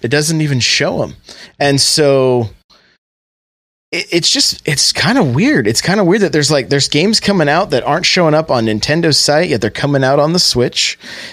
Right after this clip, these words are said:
There's, there's games that are showing, like, a physical <laughs> copy that aren't, that it, there's no physical copy to be found. It's just strange. But as far as, uh, as far as the, the releases for this, uh, this week, ten eighteen, we got Putty Pals.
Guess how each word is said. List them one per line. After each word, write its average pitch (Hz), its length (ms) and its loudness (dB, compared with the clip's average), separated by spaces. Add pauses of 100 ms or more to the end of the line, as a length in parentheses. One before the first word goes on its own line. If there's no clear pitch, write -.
(100)
There's, 127 680 0 (100)
there's 120 400 0
games 131 440 0
that 127 140 0
are 113 80 2
showing, 139 380 2
like, 127 160 0
a 107 60 -4
physical 156 440 -2
<laughs> - 140 -6
copy 147 300 0
that 135 200 0
aren't, 127 320 -2 (260)
that 110 120 0 (460)
it, 113 240 -4
there's 117 180 0
no 120 140 2
physical 127 340 -2
copy 113 320 -4
to 120 60 -2
be 139 140 -2
found. 110 360 -2 (360)
It's - 160 -2
just - 160 0
strange. 147 460 -2
But 151 200 0 (260)
as 147 160 -2
far 233 280 0
as, 202 160 0
uh, 214 200 2
as 226 120 0
far - 180 -2
as 233 120 -2
the, 240 100 -2
the 170 240 -4
releases 165 560 0
for 139 200 0
this, 156 400 0
uh, 135 280 2 (320)
this 143 280 0
week, 175 220 0
ten 190 180 0
eighteen, 202 380 0
we 151 80 2
got 127 220 0
Putty 185 240 0
Pals. 208 520 -2